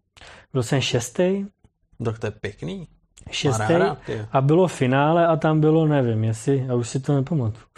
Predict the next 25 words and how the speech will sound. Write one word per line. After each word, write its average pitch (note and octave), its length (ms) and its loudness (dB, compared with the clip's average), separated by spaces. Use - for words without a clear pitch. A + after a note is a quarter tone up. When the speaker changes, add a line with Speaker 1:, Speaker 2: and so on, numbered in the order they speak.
Speaker 1:
jestli - 180 -2
tam D3+ 180 2
bylo D#3+ 160 4
deset B2+ 400 0
lidí D#3 280 2
nebo E3+ 240 4
osm E3 360 0
lidí D#3 240 2
postoupilo D#3 580 0
do C3+ 140 2
neděle, B2 440 2
kde D#3+ 140 2
bylo F3 180 2
finále. A#2+ 560 0
A C#3 100 2
to D#3 160 2
bylo D#3 200 6
na C#3+ 140 4
cílovce D3 560 2
toho D3 240 2
Hockenheimringu, C#3+ 800 2
protože C#3+ 380 0
oni B2+ 220 0
tam C#3 180 0
měli C3+ 400 2